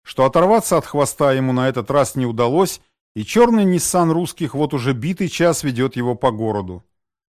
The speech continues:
Услышав это, Вишнев обернулся к заднему стеклу и действительно увидел в двухстах метрах от их автомобиля упомянутый хвост.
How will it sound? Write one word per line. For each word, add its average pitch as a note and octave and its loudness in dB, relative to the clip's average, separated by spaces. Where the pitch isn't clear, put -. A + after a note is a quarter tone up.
Услышав C#3+ -4
это, F#3 2
Вишнев G3+ 2
обернулся F3+ 2
к A#2+ -8
заднему C#3 2
стеклу F#3 -4
и G#2+ -4
действительно F#3+ 0
увидел F3 2
в A#2+ -4
двухстах C#3 -2
метрах C#3 -2
от B2 -2
их B2 -4
автомобиля A#2+ 0
упомянутый A#2+ 0
хвост. F#2 -12